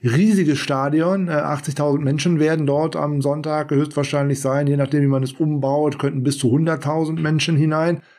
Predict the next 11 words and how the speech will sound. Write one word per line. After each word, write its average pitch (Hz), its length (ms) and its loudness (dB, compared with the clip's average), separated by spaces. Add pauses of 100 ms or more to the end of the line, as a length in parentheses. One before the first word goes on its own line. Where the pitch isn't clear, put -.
(160)
Diverse 131 380 0
College- 156 420 -2
und 127 160 0
Bowl-Game 165 640 0
haben 160 340 0
da 156 120 0
jetzt 147 120 -2
auch 151 200 -4
gerade 151 340 -2
erst 156 300 -2
stattgefunden. 175 880 -2